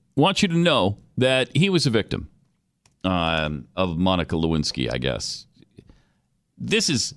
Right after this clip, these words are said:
amazing. In the scope of all of this Me Too stuff, Bill Clinton says that,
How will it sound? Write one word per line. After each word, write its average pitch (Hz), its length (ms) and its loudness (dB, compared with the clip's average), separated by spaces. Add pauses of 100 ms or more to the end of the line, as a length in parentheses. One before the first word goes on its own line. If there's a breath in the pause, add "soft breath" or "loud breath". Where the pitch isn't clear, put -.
(380)
amazing. 107 800 2 (1040)
In 139 300 0
the 123 80 2
scope 214 400 0
of 156 120 2
all 170 200 4
of 156 80 2
this 147 180 -2
Me 147 300 2
Too 156 340 -4
stuff, - 640 -4 (920)
Bill 190 240 4
Clinton 123 640 0 (460)
says 156 480 0
that, 117 480 0